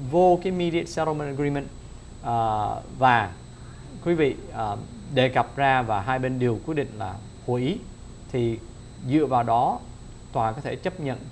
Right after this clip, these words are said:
cái vấn đề, cái, cái, cái khế ước của quý vị trong cái mediate settlement agreement. Còn nếu mà quý vị chỉ là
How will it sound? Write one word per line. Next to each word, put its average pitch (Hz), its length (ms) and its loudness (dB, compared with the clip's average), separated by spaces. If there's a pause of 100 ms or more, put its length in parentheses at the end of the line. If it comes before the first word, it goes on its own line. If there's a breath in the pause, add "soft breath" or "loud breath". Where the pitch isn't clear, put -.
cái 160 300 0 (120)
vấn 151 160 -6
đề, 110 180 -2
cái, 143 220 -8
cái, - 400 -10
cái 160 100 -4
khế 180 160 0
ước 175 200 4
của - 60 -2
quý 135 80 0
vị 139 220 0
trong 131 160 0
cái 147 100 -2
mediate 143 280 -2
settlement 123 600 -4
agreement. 123 200 -2 (260 loud breath)
Còn 131 120 2
nếu 208 100 6
mà 240 80 6
quý 208 100 2
vị 190 100 6
chỉ 147 160 0
là 156 200 6